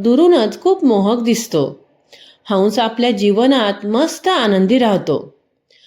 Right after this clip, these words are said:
कावळ्याचे म्हणणे ऐकून महात्म्यांनी त्याला सांगितले की, "जर तुला असे वाटत असेल तर चला आपण हंसाकडेच जाऊया."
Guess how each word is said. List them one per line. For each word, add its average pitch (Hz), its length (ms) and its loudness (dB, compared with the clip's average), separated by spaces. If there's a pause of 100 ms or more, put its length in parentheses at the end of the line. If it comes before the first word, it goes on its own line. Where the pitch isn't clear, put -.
(240)
कावळ्याचे 262 500 0
म्हणणे 254 340 4
ऐकून 262 560 0
महात्म्यांनी 226 580 2
त्याला 240 460 0
सांगितले 202 640 0 (340)
की, 277 100 0
"जर 226 260 2 (100)
तुला 247 360 2 (100)
असे 196 240 -2
वाटत 240 420 -2
असेल 180 460 -2 (300)
तर 254 100 2
चला 254 520 -2
आपण 247 320 0
हंसाकडेच 214 640 -2
जाऊया." 160 420 0